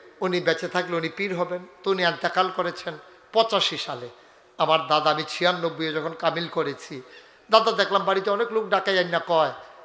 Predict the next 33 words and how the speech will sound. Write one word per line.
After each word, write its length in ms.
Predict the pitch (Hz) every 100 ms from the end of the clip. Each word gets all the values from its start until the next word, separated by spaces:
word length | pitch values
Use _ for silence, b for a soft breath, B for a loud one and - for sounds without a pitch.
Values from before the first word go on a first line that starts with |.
| -
যে 120 | 160
আমার 280 | 160 151 156 151
ফয়েজ 260 | - 151 165
আহমদ 320 | 156 156 156 156
তো 100 | 202
নাই, 200 | 185 202 226 175 - -
এখন 220 | - 175
দরবার 420 | 160 160 160 160 139
কে 200 | - 160
চালাবে, 500 | - 143 147 143 143
এটার 180 | 139 151 -
কে 100 | 180
অভিভাবক 600 | 160 156 175 160 151 -
হবে? 280 | 151 135 127 B B B -
সবাইকে, 400 | 220 220 156 170
"হুজুর 280 | 147 156
আপনি 240 | 151 151 160
যারে 200 | 151 151
ভালো 260 | 139 151
মনে 200 | 170 139
করেন।" 260 | 127 156 123 - B B -
আমার 200 | 160 151 -
তিনজন 400 | 190 175 165 147
চাচা 300 | - - - 165
আছে, 240 | 131 - 156 - -
আব্বা 280 | 165 156 170 165
ছাড়াও 220 | 165 180
আরও 180 | 170 160 165
তিনজন 340 | 180 156 156 143
চাচা 280 | 165 - 165
আছে, 300 | 139 - 180 B B B B
তারপরে 380 | - 170 - 156
আমার 260 | 147 143 139